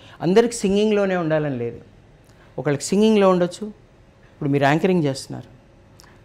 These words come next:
ఒకళ్ళకి ఆ ఫ్లో మీకు వస్తుంది. ఇప్పుడు మీరు చేస్తున్నారని ఇంకోళ్ళకి ఆ ఫ్లో రాకపోవచ్చు.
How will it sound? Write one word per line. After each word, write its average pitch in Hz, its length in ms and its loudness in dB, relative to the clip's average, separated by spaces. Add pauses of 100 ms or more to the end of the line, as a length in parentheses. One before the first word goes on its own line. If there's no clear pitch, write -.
(120)
ఒకళ్ళకి 139 300 -2
ఆ 117 140 -4
ఫ్లో 208 300 4
మీకు 202 220 2
వస్తుంది. 165 340 -4
ఇప్పుడు 139 260 -6
మీరు 151 280 0
చేస్తున్నారని 185 680 0
ఇంకోళ్ళకి 180 420 -4
ఆ 165 60 -2
ఫ్లో 202 200 -6
రాకపోవచ్చు. 196 760 -4